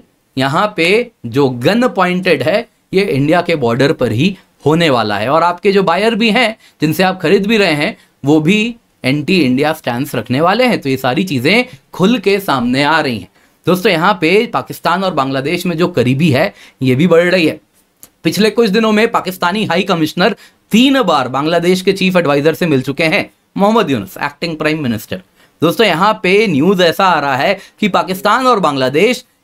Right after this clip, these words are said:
एक ट्रेड and defense cooperation भी साइन करेंगे। दोस्तों, यहाँ पे ये तस्वीरें आप देख सकते हैं किस प्रकार से मुलाकात हुई है।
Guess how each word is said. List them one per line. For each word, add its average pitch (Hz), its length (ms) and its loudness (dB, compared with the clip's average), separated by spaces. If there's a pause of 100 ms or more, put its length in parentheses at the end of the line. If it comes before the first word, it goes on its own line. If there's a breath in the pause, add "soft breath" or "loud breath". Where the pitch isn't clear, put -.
एक 247 260 0 (200)
ट्रेड 214 300 2
and 196 240 0
defense 185 400 -2
cooperation 151 600 0
भी 185 160 2
साइन 240 280 0
करेंगे। 147 400 0 (420)
दोस्तों, 180 200 0
यहाँ 185 120 0
पे 202 80 0
ये 202 60 -2
तस्वीरें 220 360 0
आप 160 140 0
देख 175 160 -4
सकते 190 200 -4
हैं 185 60 -2
किस 175 100 -4
प्रकार 156 280 -2
से 175 100 -6
मुलाकात 139 420 -2
हुई 127 120 -2
है। 175 220 -2